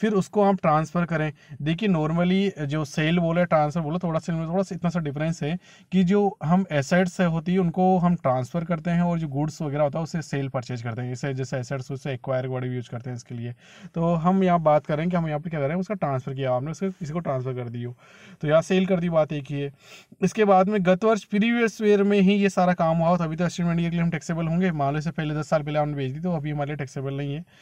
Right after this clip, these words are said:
उसको हम अभी चिंता नहीं करेंगे। हस्तांतरण ट्रांसफ़र करने पर लाभ प्रॉफिट हुआ हो, ऐसा नहीं हो कि लॉस हो रहा है तो फिर हमको टैक्स देने की ज़रूरत ही नहीं है। और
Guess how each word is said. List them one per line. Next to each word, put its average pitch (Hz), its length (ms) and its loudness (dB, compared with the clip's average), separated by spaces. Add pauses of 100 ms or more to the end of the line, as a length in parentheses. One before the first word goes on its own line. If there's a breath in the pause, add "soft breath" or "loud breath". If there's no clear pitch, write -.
(380 loud breath)
उसको 147 260 -4
हम 147 180 -2
अभी 135 120 -4
चिंता 123 280 -6
नहीं 120 140 -6
करेंगे। 120 200 -6
हस्तांतरण 170 680 2
ट्रांसफ़र 160 440 0
करने 175 260 0
पर 185 200 4
लाभ 160 440 4 (160)
प्रॉफिट 143 320 -2
हुआ 151 160 6
हो, 151 220 2 (100)
ऐसा 147 220 -2
नहीं 156 180 -2
हो 165 80 -2
कि 165 100 -6
लॉस 147 280 -2
हो 156 40 -6
रहा 147 100 2
है 151 60 2
तो 156 60 -6
फिर 147 100 -4
हमको 139 300 -6
टैक्स 139 220 -4
देने 135 140 -4
की 131 60 -4
ज़रूरत 131 220 -6
ही 151 60 -4
नहीं 139 180 -4
है। 135 120 -8 (1500 soft breath)
और 214 140 6